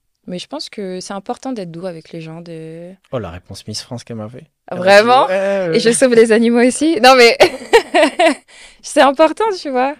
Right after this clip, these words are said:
Speaker 1: Faut être doux avec les gens parce que tu sais pas ce qu'ils endurent dans la vie de tous les jours, je pense. Et t'aimerais bien aussi que les gens soient juste doux avec toi aussi parce qu'ils savent pas ce que t'endures de l'autre côté. Puis bref, y a pas besoin d'être aigri tout le temps, tu vois. Enfin, soyons doux avec les uns avec les autres.
Speaker 2: Ça, faut.
Speaker 1: <laughs>
Speaker 2: Euh,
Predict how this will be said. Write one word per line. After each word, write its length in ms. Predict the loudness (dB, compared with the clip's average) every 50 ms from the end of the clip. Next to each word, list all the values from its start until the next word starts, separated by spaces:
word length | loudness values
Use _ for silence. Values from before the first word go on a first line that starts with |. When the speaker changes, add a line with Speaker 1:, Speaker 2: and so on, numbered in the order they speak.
| _ _
Speaker 1:
Faut 140 | _ 0
être 120 | 0 0 0
doux 140 | -2 -2 0
avec 280 | -2 -2 -2 -8 -12 _
les 100 | -12 -10
gens 120 | -8 -10
parce 160 | -10 -10 -12
que 60 | -16
tu 80 | -14 -12
sais 140 | -10 -10 -6
pas 120 | -6 -8
ce 80 | -8 -8
qu'ils 180 | -12 -10 -8
endurent 200 | -8 -8 -6 -6
dans 80 | -6 -6
la 80 | -8 -8
vie 60 | -10
de 60 | -12
tous 60 | -10 -10
les 80 | -10 -10
jours, 80 | -10
je 120 | -12 -14 _
pense. 420 | _ -14 -14 -12 -14 -16 -16 -16 _
Et 560 | -10 -8 -6 -6 -8 -8 -10 -10 -12 -12 -14 _
t'aimerais 300 | -10 -8 -6 -4 -4 -4
bien 160 | -4 -4 -4
aussi 180 | -6 -6 -8 -10
que 60 | -12
les 40 | -12
gens 40 | -12
soient 180 | -10 -10 -10 -10
juste 200 | -10 -10 -12 -10
doux 100 | -6 -6
avec 220 | -6 -6 -6 -10 -12
toi 140 | -12 -12
aussi 160 | -12 -10 -12 -14
parce 80 | -14
qu'ils 120 | -14 -16 -14
savent 180 | -14 -14 -10
pas 120 | _ -10 -10
ce 80 | -10
que 80 | -12 -16
t'endures 360 | -16 -14 -14 -12 -12 -12 -10
de 60 | -10
l'autre 140 | -12 -12 -14
côté. 300 | -16 -18 -16 -14 -16 -16 _ _ _ _ _ _ _ _ _ _ _ _ _ _ _ _ _ _ _ _ _ _ _ _ _ _ _ _
Puis 120 | _ -14 -12
bref, 220 | -10 -10 -10 -10
y 20 | -10
a 40 |
pas 80 | -12 -10
besoin 140 | -10 -8 -8
d'être 200 | -10 -10 -10 -14
aigri 300 | -10 -10 -8 -8 -8 -10
tout 140 | -12 _ -18
le 40 |
temps, 160 | -16 -16 -16 -16
tu 160 | -16 -16 -16
vois. 80 | -16
Enfin, 200 | -16 -18 _ -20 -20
soyons 280 | -18 -18 -16 -14 -14
doux 120 | -14 -12 -12
avec 200 | -12 -12 -14 -14
les 80 | -14
uns 40 | -12
avec 180 | -12 -14 -14 _
les 140 | -14 -12 -12
autres. 260 | -14 -16 _ _ _ _ _ _
Speaker 2:
Ça, 220 | -20 -16 -16 -16
faut. 220 | -16 _ -14 -6 -4
Speaker 1:
<laughs> 680 | -4 -2 -2 -4 -6 -4 -2 -2 -4 -4 -6 -8 _ _ _ _ _ _ _ _ _ _ _ _ _ _ _ _ _ _ _ _ -6
Speaker 2:
Euh, 580 | -4 -2 -2 -2 -4 -4 -6 -6 -8 -8 -10